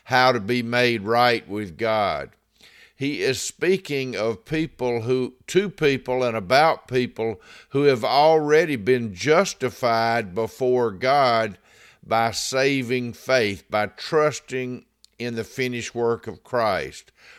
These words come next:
Romans ten nine and ten, "If you confess with your mouth that Jesus is Lord and believe in your heart that God raised him from the dead, you will be saved. For it is with the heart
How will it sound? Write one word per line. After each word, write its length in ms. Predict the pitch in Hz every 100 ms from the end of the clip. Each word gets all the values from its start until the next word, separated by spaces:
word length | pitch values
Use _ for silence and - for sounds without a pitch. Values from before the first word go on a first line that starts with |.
| _ -
Romans 520 | 113 123 120 113 98
ten 440 | - 135 123 117
nine 260 | 117 120 117
and 200 | 113 98
ten, 280 | 131 127 113
"If 200 | 107 123
you 140 | 127
confess 760 | 123 123 110 101 127 135 135 -
with 160 | 123
your 160 | 117 120
mouth 460 | 120 120 113 113 -
that 160 | 92
Jesus 600 | 85 113 127 113 117 -
is 200 | 117 104
Lord 520 | 117 117 113 101 95 - - - -
and 200 | 104 101
believe 360 | 123 131 135 127
in 160 | 123
your 220 | 120 117
heart 500 | 101 131 135 123 98
that 200 | 113 104
God 300 | 123 123 123
raised 420 | 110 123 131 127 117
him 160 | 110
from 260 | 104 117 107
the 100 | 101
dead, 540 | 87 131 135 110 101 - - - -
you 200 | 113 123
will 300 | 135 147 131
be 260 | 123 120
saved. 680 | - - 147 143 127 117 98
For 200 | 117 113
it 40 | 113
is 100 | 104
with 260 | 131 127
the 120 | 110
heart 600 | 98 - 156 151 139 -